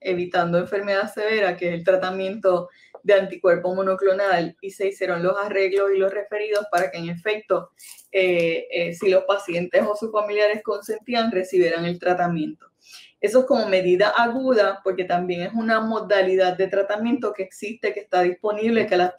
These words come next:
la tenemos disponible para los pacientes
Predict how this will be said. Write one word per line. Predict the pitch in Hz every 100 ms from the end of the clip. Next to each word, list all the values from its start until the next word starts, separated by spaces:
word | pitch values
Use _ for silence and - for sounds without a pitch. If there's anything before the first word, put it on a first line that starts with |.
| -
la | 180
tenemos | 180 170 175 185
disponible | 214 220 208 208 202 214
para | 202 180
los | 180 -
pacientes | 175 - - 208 226 240 247 -